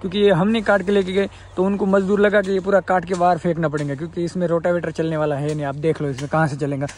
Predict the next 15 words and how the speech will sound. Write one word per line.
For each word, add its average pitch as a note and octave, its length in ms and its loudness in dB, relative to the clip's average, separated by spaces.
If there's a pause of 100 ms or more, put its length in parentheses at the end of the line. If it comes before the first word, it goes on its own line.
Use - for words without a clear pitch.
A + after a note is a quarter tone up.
(260)
घास D#3 300 0
ही F3 100 2
उसमें D#3+ 300 -2
इतना C#3+ 240 -4
है, A2 140 -8 (460)
तो E3 300 -6
फिर F#3 140 -10
इनको G3 240 -12
मजदूर G#3 280 -8
लगाना E3+ 280 -6
पड़ेगा, C3+ 320 -12 (920)
समझ G#3 140 -14
रहे G#3+ 100 -6
हो E3 60 -4
आप? - 80 -12